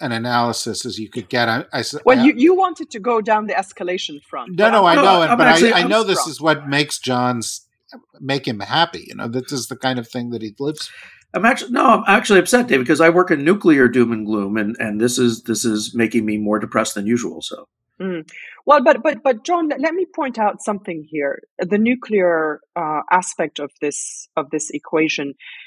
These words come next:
Speaker 2: You know, people in Washington, uh, generally, sorry, I don't mean, I don't mean you, but in general, uh, when it comes to Iran, in the Obama administration and in the Biden administration, and by the way, I think the Biden administration's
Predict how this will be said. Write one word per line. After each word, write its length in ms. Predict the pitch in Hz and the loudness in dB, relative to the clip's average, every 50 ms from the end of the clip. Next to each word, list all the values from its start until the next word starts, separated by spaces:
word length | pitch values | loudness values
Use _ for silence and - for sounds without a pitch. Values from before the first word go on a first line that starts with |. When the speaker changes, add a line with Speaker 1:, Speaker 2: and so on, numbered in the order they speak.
| - _ - | -20 _ 0
Speaker 2:
You 80 | 226 | 2
know, 100 | 233 233 | 4 4
people 300 | 220 - 294 302 - 381 | 4 4 2 4 4 2
in 140 | 320 285 254 226 | 2 2 2 2
Washington, 880 | 226 233 226 - 233 202 190 190 - - 180 165 156 147 147 165 - _ _ 175 | 0 0 0 -2 -6 -8 -10 -12 -8 -6 -4 -4 -4 -6 -8 -10 -14 _ _ -2
uh, 300 | 175 165 165 165 165 156 151 | 0 0 0 0 -2 -4 -4
generally, 480 | 147 - 202 202 196 180 151 139 135 143 | 0 0 0 2 2 -2 -4 -6 -8 -10
sorry, 200 | - 170 147 - - | -8 -8 -6 -6 -6
I 40 | 151 | -8
don't 200 | - 170 160 151 | -8 -8 -10 -10
mean, 200 | 156 147 143 135 _ _ _ - | -12 -14 -16 -16 _ _ _ -12
I 60 | 151 | -6
don't 200 | - 165 - - | -6 -6 -6 -6
mean 200 | 160 151 151 151 | -6 -6 -4 0
you, 220 | 160 151 139 131 - | 0 0 0 0 2
but 140 | - 175 - | 2 0 2
in 180 | - 190 190 175 | 2 0 0 4
general, 580 | 180 208 220 220 208 175 151 139 131 131 - - _ _ _ _ _ _ _ _ _ 175 | 6 6 6 6 4 2 0 0 0 -2 -4 -8 _ _ _ _ _ _ _ _ _ 4
uh, 180 | 180 175 170 | 6 6 6
when 180 | 170 196 202 202 | 4 2 0 -2
it 120 | 185 202 | -2 -4
comes 280 | - 247 254 240 - - | -4 -4 -4 -4 -4 -4
to 120 | - 220 165 | -4 -4 -4
Iran, 560 | 175 175 175 170 165 156 151 147 147 147 - _ | -2 0 0 2 2 2 0 -2 -6 -10 -10 _
in 140 | 170 180 170 | -8 -4 -2
the 80 | 175 | -2
Obama 360 | 151 170 175 196 202 208 208 175 | -2 2 2 2 4 2 0 -4
administration 1040 | 175 180 175 165 160 - - - 165 156 156 - - - 160 151 147 147 143 147 - _ _ - | -6 -10 -12 -12 -12 -12 -8 -4 -4 -4 -2 -4 -4 -6 -6 -8 -8 -10 -12 -14 -18 _ _ -8
and 400 | 160 156 151 151 147 147 147 147 - _ - | -6 -4 -4 -4 -6 -6 -8 -10 -12 _ -6
in 360 | 160 151 151 147 147 143 - _ _ _ _ _ _ _ | -4 -4 -4 -4 -6 -8 -10 _ _ _ _ _ _ _
the 80 | 165 | -6
Biden 440 | 147 - 165 170 170 165 180 165 139 | 0 2 4 4 2 0 -4 -8 -10
administration, 800 | 139 151 151 143 139 - - 151 143 143 - - 156 156 160 160 - | -10 -10 -10 -10 -10 -8 -4 -4 -2 -2 -2 -4 -6 -6 -8 -8 -6
and 120 | 202 226 | -2 2
by 120 | 214 254 254 | 4 4 4
the 80 | 254 | 4
way, 100 | 254 240 | 4 2
I 80 | 220 226 | 2 2
think 180 | 220 277 254 220 | 0 -2 -4 -2
the 60 | 190 | 0
Biden 220 | 196 190 196 190 | 2 2 0 0
administration's 640 | 196 165 156 160 - - 160 160 - - 160 151 | -4 -8 -10 -10 -6 -6 -6 -4 -4 -6 -10 -12